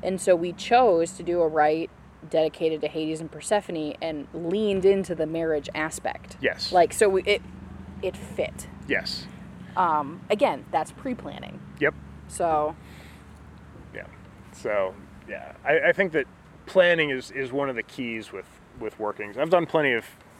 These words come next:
Speaker 2: half-baked workings, and none of them have been any good. Um, so I've, I've mostly stopped half-baked planning. I'm at least three quarters
Speaker 1: Mm-hmm.
Speaker 2: baked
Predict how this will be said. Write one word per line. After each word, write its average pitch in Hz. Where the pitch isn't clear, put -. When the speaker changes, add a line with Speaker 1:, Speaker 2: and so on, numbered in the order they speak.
Speaker 2:
half-baked -
workings, 95
and 90
none 127
of 127
them 98
have 82
been 87
any 87
good. 92
Um, 101
so 85
I've, 90
I've 95
mostly 151
stopped -
half-baked -
planning. 82
I'm 90
at 117
least 123
three 113
quarters 78
Speaker 1:
Mm-hmm. 180
Speaker 2:
baked -